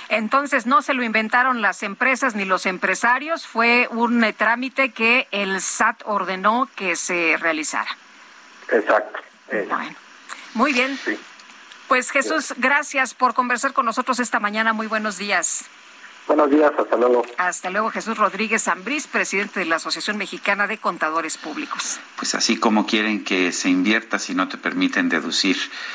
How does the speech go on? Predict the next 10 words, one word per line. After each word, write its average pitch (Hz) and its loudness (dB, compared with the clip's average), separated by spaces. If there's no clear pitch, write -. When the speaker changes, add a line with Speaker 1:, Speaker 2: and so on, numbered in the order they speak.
Speaker 3:
los 82 0
pagos 90 -4
de 90 0
nómina. 92 0
Bueno, 135 2
salió 135 4
del 175 4
hospital 139 0
Juan 107 0
Pablo, 123 2